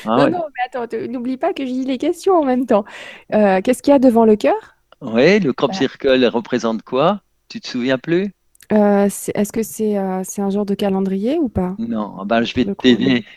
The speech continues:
Speaker 1: Ça, c'est un crop circle qui est apparu dans... tout près de la ville d'Or. D'Or. D'Or.
Speaker 2: D'Or.
Speaker 1: Ville d'Or. D'Or. Ça te dit rien ? Il y a un jeu de mots là en plus. Eh ben, c'est tout simplement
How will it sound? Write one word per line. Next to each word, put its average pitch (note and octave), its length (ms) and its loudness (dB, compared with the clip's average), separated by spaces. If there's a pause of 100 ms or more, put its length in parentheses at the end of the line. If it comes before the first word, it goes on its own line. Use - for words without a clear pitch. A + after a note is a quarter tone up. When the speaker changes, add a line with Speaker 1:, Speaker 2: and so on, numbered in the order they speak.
Speaker 1:
Ça, C3+ 300 0
c'est - 180 -4
un C3+ 100 2
crop D#3+ 220 -2
circle E3 560 0
qui - 120 -4
est - 140 -4
apparu C#3 640 -2 (640)
dans... A#2 340 -4
tout C#3+ 140 -14
près D3+ 280 0
de B2+ 120 0
la A2+ 200 2
ville D3 500 -2 (720)
d'Or. A#2+ 600 -4 (1000)
D'Or. A2+ 540 -4 (400)
D'Or. F3 360 -6
Speaker 2:
D'Or. A#3+ 340 0
Speaker 1:
Ville - 80 -4 (100)
d'Or. G#2 440 -8 (340)
D'Or. - 420 -4 (440)
Ça G#2+ 80 -6
te G2+ 40 -8
dit A2+ 120 0
rien ? C#3 280 0 (240)
Il - 60 -4
y A#2 40 2
a A2 60 2
un A#2+ 140 2
jeu B2+ 140 -4
de B2+ 60 -4
mots C3+ 200 0
là F#2 140 -4
en F2 80 -8
plus. F#2 320 -14 (1200)
Eh - 60 0
ben, F#3 120 4
c'est E3+ 160 2
tout - 140 -6
simplement C3+ 720 0